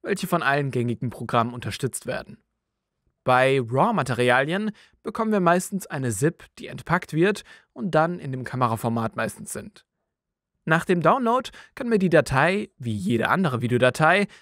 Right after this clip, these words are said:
auf unserem Gerät verwenden und in Programmen bearbeiten.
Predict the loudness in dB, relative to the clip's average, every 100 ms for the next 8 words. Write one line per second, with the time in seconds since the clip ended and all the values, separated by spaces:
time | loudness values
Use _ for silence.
0 | _ -6 -4 -2 -2 -4 -2 -2 0 2
1 | 2 0 -4 -8 -8 -8 -6 -4 -4 0
2 | 0 2 0 0 0 -4 -10 -18